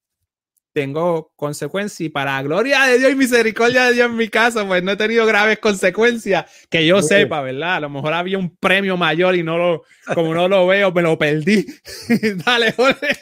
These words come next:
Speaker 2: Pues
Speaker 1: Digo,
Speaker 2: mira.
Speaker 1: no sé si me expliqué, estoy como Cantinflas aquí.
Speaker 2: <laughs> Pues mira, as-, así mismo es, como tú dijiste, y muchas veces queremos hacer nuestra justicia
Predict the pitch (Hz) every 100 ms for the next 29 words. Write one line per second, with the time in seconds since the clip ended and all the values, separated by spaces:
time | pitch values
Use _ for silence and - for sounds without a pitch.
0 | - - - - - 294 311 190 165 277
1 | 247 247 285 285 294 277 269 269 254 269
2 | 254 233 226 262 285 277 233 202 277 262
3 | 240 202 247 247 - 190 - 208 - -
4 | 494 - 131 - - - - 180 165 175
5 | 247 233 190 170 151 - 165 170 202 247
6 | 247 226 262 311 - _ - 147 156 147
7 | 156 190 196 254 269 240 160 - _ _
8 | _ 170 170 165 208 247 185 220 233 196
9 | 190 - 165 160 196 196 185 202 202 -
10 | _ _ _ - 135 156 214 262 262 269
11 | 220 214 214 196 208 196 151 107